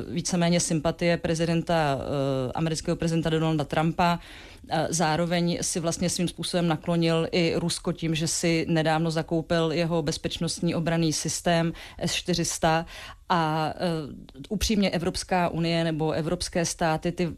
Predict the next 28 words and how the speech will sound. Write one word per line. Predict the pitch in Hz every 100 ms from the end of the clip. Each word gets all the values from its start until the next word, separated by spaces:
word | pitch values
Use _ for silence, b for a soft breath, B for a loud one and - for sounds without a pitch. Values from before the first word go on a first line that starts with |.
| - - -
moc | 202 208 - -
nevědí, | 185 185 185 190 180 151 147
jak | 180 170 -
se | - 190
k | 175
celé | - 170 160
situaci, | - 175 160 160 190 165 B B B
eh, | 170
postavit | 160 170 - 175 160 175 -
už | 190 170
dlouhou | 185 180 185 180
dobu. | 175 156 160 165 B B B
A | 175 165
takže | - 165 165 180 180
tam | 175 165 180 160
věděl, | 101 175 160 170
že | 170 165
víceméně | 170 - 165 165 170
než | 170 165 -
nějaká | 160 160 165
provolání | 165 175 156 165 160 165
politická, | 160 165 165 151 - 160
tak | 165 165
navíc | 156 156
se | -
Evropa | 147 160 160
nezmůže, | 170 156 165 165 170
takže, | 156 156 165